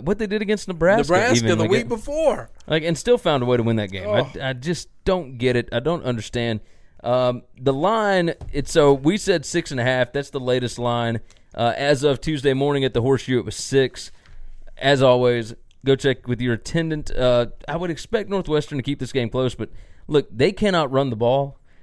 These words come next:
Speaker 1: Northwestern averages two point three yards per carry. Uh, Wisconsin, I mean, dude.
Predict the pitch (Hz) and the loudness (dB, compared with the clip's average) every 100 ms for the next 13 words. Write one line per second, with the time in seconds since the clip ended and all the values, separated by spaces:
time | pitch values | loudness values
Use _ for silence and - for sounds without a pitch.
0 | - - - 147 165 160 156 147 143 139 | -20 -20 -2 0 4 4 4 2 2 0
1 | 120 107 - 165 160 139 131 139 123 127 | -4 -8 -6 -4 -4 -4 -4 0 2 2
2 | 113 117 - - 120 127 127 120 - - | 0 -8 -6 -4 -2 0 -4 -8 -16 -20
3 | - - 117 110 110 - - - 123 127 | -20 -6 0 2 2 -2 -10 -6 -4 -2
4 | 160 196 214 147 127 123 - - - - | -2 -2 -2 -4 -4 -6 -12 -20 -18 -12
5 | - - - 104 101 107 123 143 156 | -8 -8 -8 -8 -6 -4 -4 -4 -6